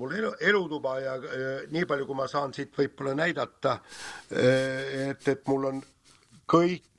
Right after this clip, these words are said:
kõik, äh, kõik seinad on põhimõtteliselt raamaturiiulid täis, aga seal on üks probleem, et, et, et ei mahu need raamatud kuidagi ära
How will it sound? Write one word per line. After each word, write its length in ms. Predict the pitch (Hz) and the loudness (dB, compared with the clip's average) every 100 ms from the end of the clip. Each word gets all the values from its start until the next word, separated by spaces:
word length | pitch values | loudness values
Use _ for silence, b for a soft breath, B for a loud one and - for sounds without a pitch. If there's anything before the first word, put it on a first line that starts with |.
| - | 4
kõik, 80 | 147 | 6
äh, 680 | 143 139 135 131 135 139 - | 6 2 -4 -10 -16 -6 2
kõik 180 | 208 - | 2 2
seinad 400 | 196 196 131 127 | -2 0 -2 -4
on 140 | 120 | -4
põhimõtteliselt 400 | 143 135 - - | -4 -4 -8 0
raamaturiiulid 840 | 156 147 127 135 139 143 131 123 | 2 2 -2 -8 -6 -6 -6 -4
täis, 340 | 196 190 127 135 | -2 -2 -2 2
aga 360 | 180 185 131 90 B B B | 2 2 -2 -10 B B B
seal 240 | - 147 135 | 2 2 2
on 80 | 143 | -6
üks 140 | - | -4
probleem, 560 | - 120 160 196 147 123 | 0 0 2 0 0 -4
et, 360 | 120 _ - 131 - B B B B | -10 _ 4 4 4 B B B B
et, 360 | 123 127 - - | 6 6 4 -4
et 200 | 127 127 | -4 -2
ei 100 | 131 | 0
mahu 300 | 139 143 127 | 2 0 -4
need 140 | 123 | -4
raamatud 440 | 135 147 127 123 104 | 0 0 0 -6 -4
kuidagi 340 | 143 131 127 | -2 -2 -2
ära 220 | 180 160 | 2 2